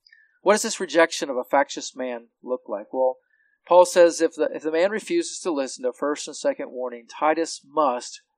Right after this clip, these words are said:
reject the man. What does he mean, reject the man? The idea is that he, um, the idea is that he be dismissed from the fellowship of the local church. To reject a person means to have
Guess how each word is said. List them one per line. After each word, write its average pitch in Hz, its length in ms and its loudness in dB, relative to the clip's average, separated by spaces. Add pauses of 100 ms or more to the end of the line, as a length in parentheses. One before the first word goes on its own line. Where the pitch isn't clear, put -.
reject 135 580 -2
the 139 80 -6
man. 107 300 -10
What 127 180 -4
does 156 100 -6
he 165 80 -6
mean, 147 260 -16
reject 131 520 -6
the 131 60 -8
man? 110 340 -18 (600)
The 170 80 6
idea 165 600 4
is 151 460 -2 (440)
that 151 220 4
he, 175 400 -6 (120)
um, 131 360 -2 (400)
the 156 80 2
idea 175 360 6 (220)
is 160 220 0
that 139 140 4
he 156 100 -8
be 156 120 -8
dismissed 160 760 -2
from 151 300 2
the 156 60 -6
fellowship 135 640 -2
of 127 280 -2
the 127 80 -8
local 123 360 -8
church. - 600 -10 (520)
To 165 80 -4
reject 165 420 2
a 175 40 -8
person 147 480 -6
means 135 320 -14
to 147 80 -12
have 139 280 -2